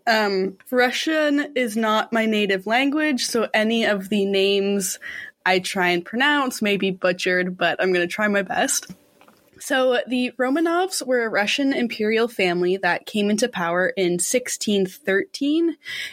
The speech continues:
and they held the Russian f-, throne for over three centuries, surprisingly.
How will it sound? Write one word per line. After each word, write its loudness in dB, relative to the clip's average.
and 2
they 2
held -2
the -2
Russian 0
f-, -8
throne 0
for -2
over 0
three 0
centuries, 0
surprisingly. -2